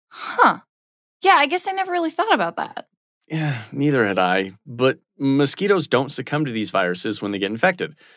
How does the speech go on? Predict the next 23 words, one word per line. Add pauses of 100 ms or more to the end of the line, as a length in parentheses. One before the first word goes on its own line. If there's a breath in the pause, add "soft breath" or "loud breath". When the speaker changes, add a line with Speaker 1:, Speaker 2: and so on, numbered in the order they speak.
(160 soft breath)
Speaker 2:
which
allows
them
to
keep
passing
them
on
to
us
humans. (520)
So
the
researchers
identified
a
key
protein
called
Argonaut (100)
two
in
mosquitoes